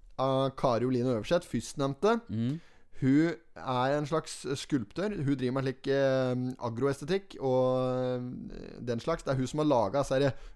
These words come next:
Speaker 1: utsmykningen som henger i grendelokalet på Kulturhuset på Skreia, faktisk.
Speaker 2: Å, ja,
Speaker 1: På
Speaker 2: ja,
Speaker 1: veggen
Speaker 2: dummer.
Speaker 1: der.
Speaker 2: Ja,
Speaker 1: Ja,
Speaker 2: ja,
Speaker 1: ja,
Speaker 2: ja.
Speaker 1: disse der greiene der.
Speaker 2: Ja.
Speaker 1: Og så er det en, eh, Ansgar, eh, Olsen, eller Ansgar Ole Olsen, som det står her.
Speaker 2: Ja.
Speaker 1: Han, eh, driver med skulpturer,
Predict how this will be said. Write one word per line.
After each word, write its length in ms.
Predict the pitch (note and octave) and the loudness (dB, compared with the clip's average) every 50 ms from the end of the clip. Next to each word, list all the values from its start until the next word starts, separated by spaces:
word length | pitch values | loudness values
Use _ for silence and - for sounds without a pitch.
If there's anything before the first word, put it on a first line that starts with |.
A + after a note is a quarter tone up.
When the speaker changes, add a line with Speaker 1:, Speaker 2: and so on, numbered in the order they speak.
| - - - | -14 -8 -6
Speaker 1:
utsmykningen 800 | B2 A2 A#2+ B2 - - - C#3 C#3 - - D3+ D3 C#3+ D3+ C3+ | -4 -4 -4 -4 -6 -6 -4 -4 -4 -4 -4 -4 -4 -2 -2 -4
som 120 | C3+ C#3+ | -4 -4
henger 360 | B2+ G#2+ A2+ A2 A2 A#2+ C#3 C#3+ | -4 -4 -2 -2 -2 0 0 0
i 40 | |
grendelokalet 600 | C3+ C#3 B2+ A#2 G2+ G2 G2 F#2+ - B2 A#2+ B2+ C3 | 0 0 -2 -2 -2 -2 -4 -4 -2 -2 -2 -2 -2
på 140 | - - B2 | -2 -4 -4
Kulturhuset 320 | G#2 - - G#2 G#2+ - - | -4 -4 -6 -6 -6 -6 -6
på 60 | C#3 | -6
Skreia, 240 | - - B2 A#2 B2+ | -4 -2 0 0 0
faktisk. 380 | C#3+ D#3 - - D#3+ - - - - - | 0 -2 -4 -6 -8 -10 -10 -10 -6 0
Speaker 2:
Å, 60 | - E3+ F3+ | 2 4 6
ja, 80 | A3 A3+ | 6 6
Speaker 1:
På 60 | A#3 | 6
Speaker 2:
ja, 80 | A#3 A#3 | 6 6
Speaker 1:
veggen 160 | - A3 A3+ - - | 6 6 6 6 6
Speaker 2:
dummer. 160 | C#4+ - D#4 | 6 6 4
Speaker 1:
der. 60 | - | 4
Speaker 2:
Ja, 80 | - - | 4 6
Speaker 1:
Ja, 80 | G#3 A#3+ | 6 6
Speaker 2:
ja, 200 | - C4 B3+ - | 6 6 4 2
Speaker 1:
ja, 40 | |
Speaker 2:
ja. 120 | B2+ B2 B2 | 2 2 2
Speaker 1:
disse 220 | B2+ - C3 B2 | 2 2 2 2
der 60 | B2 | 2
greiene 240 | B2 B2 A#2+ A#2 A#2+ | 0 0 0 0 0
der. 140 | B2 B2+ B2+ - - - - | -2 -4 -6 -8 -12 -10 -8
Speaker 2:
Ja. 320 | A#2 C3+ D#3 F#3 F#3+ D#3+ A#2+ - - - - - - - | -4 -4 -2 -2 -2 -4 -6 -8 -12 -18 -18 -18 -10 -8
Speaker 1:
Og 80 | - C3 | -6 -2
så 120 | - - D3 C#3+ C#3 | 2 4 6 6 6
er 60 | C#3 | 6
det 240 | C3+ C#3 D3 D3 D3 | 6 6 6 6 6
en, 200 | D3 C#3+ C#3+ C#3+ | 6 4 2 2
eh, 340 | C#3+ C#3+ C#3+ C#3 C#3 C#3 C3+ - - | 2 4 4 4 4 2 0 -2 -2
Ansgar, 600 | - A#2+ A#2 A#2 - - - - D3+ D3+ D3 C#3+ | -2 -2 -2 -2 -4 -6 -2 2 4 4 4 4
eh, 260 | C#3+ C#3+ C#3+ C#3 C#3 B2+ | 4 2 2 2 2 0
Olsen, 420 | - C3+ B2 B2+ B2 - - F3+ | -2 -2 -4 -4 -6 -6 -4 -2
eller 160 | E3+ D3 C#3 - | 0 0 0 -2
Ansgar 320 | A#2 A#2 A2+ - - D3 D3 - - | -2 -4 -4 -2 -2 -2 -2 -2 -4
Ole 460 | D#3 D3 C#3 C3+ B2 G#2+ G#2+ A2+ C#3 | -6 -4 -2 -2 -4 -2 0 0 0
Olsen, 480 | C3+ B2+ B2+ A#2+ B2 - - G3+ G#3+ G#3 | 0 0 -2 -4 -4 -6 -6 -6 -6 -6
som 140 | - - D3 | -6 -6 -6
det 80 | C#3+ C3+ | -4 -2
står 160 | - C#3 C#3+ | -2 0 0
her. 220 | D3 E3+ B3 A#3+ A#3 - _ - - - - - - - _ _ _ _ - - - | 0 0 -2 -4 -6 -10 _ -20 -20 -20 -20 -20 -20 -20 _ _ _ _ -20 -14 -10
Speaker 2:
Ja. 60 | - G2 A#2 | -6 -4 -2
Speaker 1:
Han, 160 | C3+ B2 B2 | 0 0 0
eh, 520 | B2+ B2+ B2+ B2+ B2+ B2+ B2+ B2+ B2+ B2+ B2+ B2 A#2+ | 0 0 0 0 0 0 0 0 0 -2 -2 -4 -2
driver 120 | A#2+ C3 | -2 -2
med 80 | C#3 D3 | -2 -2
skulpturer, 640 | - - D3+ A#2+ G#2+ - - - C3 C#3+ D#3 G#3 C#4+ | -2 -2 -2 0 -2 -4 -4 -4 -2 0 0 -2 -2